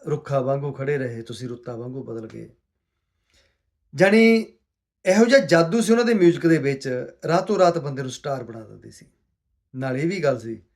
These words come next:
ਮਾੜੇ ਕਲਾਕਾਰ ਨੂੰ ਉਹ ਸੰਗੀਤ ਬਿਨਾਂ ਸੀ ਦਿੰਦੇ, ਗੀਤ ਆਪ ਸਿਲੈਕਟ ਕਰਦੇ ਸੀਗੇ।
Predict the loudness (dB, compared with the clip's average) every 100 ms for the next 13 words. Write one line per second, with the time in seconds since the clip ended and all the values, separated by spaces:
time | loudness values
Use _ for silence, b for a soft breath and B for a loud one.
0 | _ _ _ _ _ _ _ -10 -2 0
1 | 0 0 -4 -4 -8 -12 -10 -10 -10 _
2 | -14 -10 -10 -10 -12 -12 -12 -12 -16 -20
3 | -20 -20 _ _ _ _ _ -18 -8 -8
4 | -6 -8 -8 -12 -16 -16 _ -18 -16 -18
5 | -20 -20